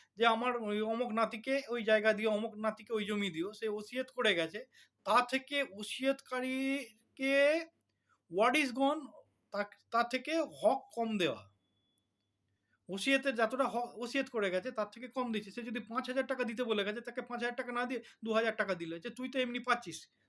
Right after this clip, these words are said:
আবার কিসের, এগুলো তো আমার বাপের সম্পত্তি, তোকে, আহ, দিতে বলেছে তাই দু হাজার টাকা দিচ্ছে, নিবি না নিবি না নে, এটা ঠিক নয়। এটা ওই ওসিয়তের হক, মানে খ-, এটা হক নষ্ট করা মানে ওই ক্ষতিগ্রস্ত, ওই যেগুলো আল্লাহ বলে দিয়েছে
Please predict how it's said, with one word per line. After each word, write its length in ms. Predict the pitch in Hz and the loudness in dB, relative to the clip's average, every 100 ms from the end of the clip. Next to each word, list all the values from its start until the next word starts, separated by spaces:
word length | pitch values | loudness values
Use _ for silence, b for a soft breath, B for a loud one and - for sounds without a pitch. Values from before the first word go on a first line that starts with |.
| - | -4
আবার 220 | 196 226 | -2 -2
কিসের, 280 | 226 175 170 | -2 -4 -4
এগুলো 200 | 190 220 | -4 -4
তো 100 | 220 | -2
আমার 160 | 220 | -2
বাপের 240 | 202 202 220 | -2 -2 -4
সম্পত্তি, 400 | 208 196 196 165 | -6 -8 -10 -10
তোকে, 220 | 190 208 | -10 -8
আহ, 720 | 208 _ _ - 180 180 165 | -10 _ _ -2 0 0 0
দিতে 200 | 165 185 | 0 2
বলেছে 280 | 220 269 277 | 6 6 6
তাই 120 | 269 | 4
দু 100 | 233 | 4
হাজার 220 | 220 220 | 4 4
টাকা 180 | 220 208 | 0 -2
দিচ্ছে, 220 | 190 185 | -2 -4
নিবি 400 | 196 196 208 226 | -2 -2 -2 -2
না 200 | 220 202 | -2 -2
নিবি 220 | 196 202 208 | -2 -4 -2
না 180 | 190 | -2
নে, 180 | 160 113 101 _ _ _ _ _ _ - | -2 -8 -18 _ _ _ _ _ _ -6
এটা 260 | 185 233 | 2 2
ঠিক 260 | 240 - 220 | 2 -2 -4
নয়। 260 | 165 117 117 | -4 -6 -8
এটা 240 | 175 220 | -4 -2
ওই 220 | 226 208 190 196 | 0 0 -2 -6
ওসিয়তের 460 | 202 196 226 247 220 | -8 -6 -6 -4 -6
হক, 320 | 170 190 190 | -4 -8 -8
মানে 320 | 170 202 208 208 b _ _ | -6 -4 -4 -6 b _ _
খ-, 140 | - - _ _ _ _ _ _ _ - | -20 -20 _ _ _ _ _ _ _ -12
এটা 220 | 180 214 | 0 2
হক 200 | 175 214 | 4 2
নষ্ট 240 | 233 220 247 | 0 -2 -2
করা 200 | 247 240 | -2 -2
মানে 220 | 247 240 | -4 -4
ওই 140 | 233 | -6
ক্ষতিগ্রস্ত, 600 | - 233 226 208 214 214 | -6 -8 -6 -2 -4 -4
ওই 260 | 180 160 170 | -6 -6 -8
যেগুলো 340 | 170 190 220 | -10 -4 0
আল্লাহ 300 | 202 208 202 | 2 2 0
বলে 220 | 185 208 | 2 0
দিয়েছে 300 | 185 170 - | 2 0 -2